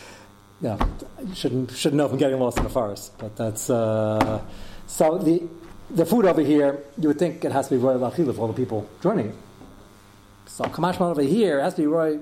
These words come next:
achila for most people in most situations, but it doesn't have to be dafka for you,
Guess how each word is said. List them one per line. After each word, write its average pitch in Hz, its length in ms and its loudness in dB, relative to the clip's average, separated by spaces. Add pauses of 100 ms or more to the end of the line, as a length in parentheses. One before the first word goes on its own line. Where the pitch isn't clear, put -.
(140)
achila 143 720 2
for 127 220 -2 (260)
most 147 180 2
people 143 240 2
in 123 60 2
most 127 160 0
situations, 135 500 0
but 113 140 0
it 110 40 -8
doesn't 147 180 -2
have 147 140 -2
to 147 80 -2
be 131 100 2
dafka 123 320 0
for - 80 -2
you, 185 340 4